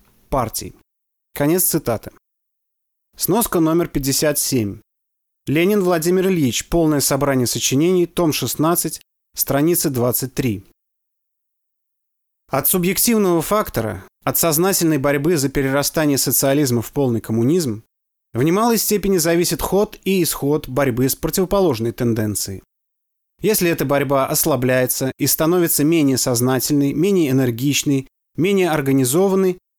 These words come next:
верх может взять тенденция, противостоящая социалистическому развитию. Цитата.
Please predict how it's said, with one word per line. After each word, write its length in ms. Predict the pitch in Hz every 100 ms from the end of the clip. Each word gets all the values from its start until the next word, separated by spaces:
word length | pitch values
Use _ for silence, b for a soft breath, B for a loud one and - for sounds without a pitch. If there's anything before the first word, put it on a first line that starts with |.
| _
верх 340 | 117 165 240 208
может 260 | 202 190
взять 320 | 156 185 170 -
тенденция, 720 | 151 135 156 165 180 175 - -
противостоящая 960 | 185 190 196 - 220 185 131 123 - 151
социалистическому 840 | - - 135 127 - 117 - 135
развитию. 560 | 147 139 120 107 - - - _ _ _ _ _ _ _ -
Цитата. 500 | 147 147 135 - 113